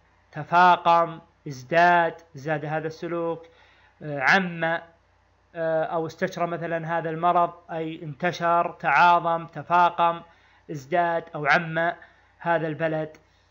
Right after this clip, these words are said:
كفانا الله وإياكم شر هذه الأمراض. وما معنى داجية؟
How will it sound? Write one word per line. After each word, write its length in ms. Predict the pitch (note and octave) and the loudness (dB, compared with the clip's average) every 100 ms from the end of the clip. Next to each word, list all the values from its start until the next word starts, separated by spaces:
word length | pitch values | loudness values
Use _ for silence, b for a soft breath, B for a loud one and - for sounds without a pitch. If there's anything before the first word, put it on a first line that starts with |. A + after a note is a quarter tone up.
| _ _ | _ _
كفانا 340 | - D3+ D#3+ D#3 | -14 -4 -2 -2
الله 280 | D3+ D3+ C#3+ | 0 0 0
وإياكم 580 | D3+ D3 D3 C#3+ D3 | -6 -4 -6 -6 -10
شر 260 | C#3 D3+ C#3+ | -10 -8 -6
هذه 460 | C#3+ D3 C#3 C#3+ C#3 b b b - | -6 -6 -10 -14 -16 b b b -12
الأمراض. 420 | D#3+ D3+ C#3 A#2 _ b b - | -10 -8 -12 -16 _ b b 2
وما 220 | C4 D4+ | 6 6
معنى 300 | B3+ G#3 G3 | 6 4 2
داجية؟ 600 | D#3+ D#3+ C#3 C#3+ D3 E3 | 2 0 0 -8 -8 -8